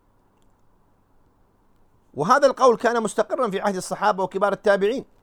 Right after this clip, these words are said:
هذا الإقرار بعلو الله تعالى وأنه فوق سماواته ومستو على عرشه بائن من خلقه، كما تواتر ذلك من أقوالهم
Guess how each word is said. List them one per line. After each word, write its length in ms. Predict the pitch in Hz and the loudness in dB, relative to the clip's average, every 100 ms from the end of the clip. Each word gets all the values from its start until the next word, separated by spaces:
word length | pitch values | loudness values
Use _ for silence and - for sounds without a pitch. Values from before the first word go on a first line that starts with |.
| _ _ _ _ _ - | _ _ _ _ _ -10
هذا 100 | 123 | -8
الإقرار 380 | 127 135 175 | -4 2 2
بعلو 380 | 147 120 156 151 | 2 -2 -2 -2
الله 200 | 147 139 | 0 -2
تعالى 360 | 139 151 190 185 | -2 0 0 0
وأنه 180 | 143 135 | -2 0
فوق 240 | 156 156 | 0 0
سماواته 760 | 156 151 160 196 202 170 143 - | -2 2 6 6 6 0 -12 -14
ومستو 360 | 107 127 147 | -16 -6 -2
على 200 | 151 156 | -2 0
عرشه 440 | 170 214 - 165 147 _ - - _ - | 2 2 0 -10 -14 _ -20 -20 _ -4
بائن 480 | 127 180 196 196 | 4 4 6 2
من 220 | 202 196 196 | 0 -4 -4
خلقه، 480 | 254 208 170 160 294 _ _ _ _ _ _ _ _ _ _ _ | -2 -4 -8 -14 -16 _ _ _ _ _ _ _ _ _ _ _
كما 180 | 117 147 | -4 -2
تواتر 420 | 143 156 165 147 | 2 2 2 2
ذلك 320 | 143 160 147 | 2 0 -2
من 120 | 143 143 | -6 -6
أقوالهم 560 | - 175 180 160 147 | 2 4 6 2 -6